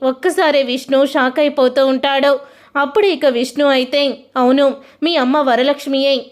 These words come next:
అయితే ఏంటి?" అని అంటూ ఉంటాడు. విష్ణు అయితే, "మరి ఎందుకు అమ్మని వదిలేశావో? అమ్మని ఎందుకు దూరం పెడుతున్నావో? అమ్మ ఉండంగా ధర ఆంటీని పెళ్లి చేసుకోవాలని ఎందుకు అనుకున్నావో?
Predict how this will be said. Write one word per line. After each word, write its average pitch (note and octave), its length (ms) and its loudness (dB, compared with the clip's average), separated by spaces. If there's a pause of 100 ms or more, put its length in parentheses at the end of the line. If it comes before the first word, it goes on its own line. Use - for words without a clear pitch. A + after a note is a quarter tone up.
(100)
అయితే C#4+ 340 0
ఏంటి?" C4+ 640 -2
అని C#4+ 200 2
అంటూ B3+ 380 0
ఉంటాడు. C4+ 560 0 (280)
విష్ణు C4 360 0
అయితే, C4+ 500 0 (340)
"మరి C#4+ 180 2
ఎందుకు C4 720 0
అమ్మని C#4+ 340 2
వదిలేశావో? C#4 840 0 (300)
అమ్మని E4 380 2
ఎందుకు D4+ 400 -2
దూరం D#4+ 380 0
పెడుతున్నావో? C#4+ 720 0 (360)
అమ్మ C4 220 2
ఉండంగా C#4 540 2
ధర B3+ 240 0
ఆంటీని D4 480 -2
పెళ్లి D4+ 380 -2
చేసుకోవాలని D4 580 0
ఎందుకు D4 380 -2
అనుకున్నావో? C#4+ 640 0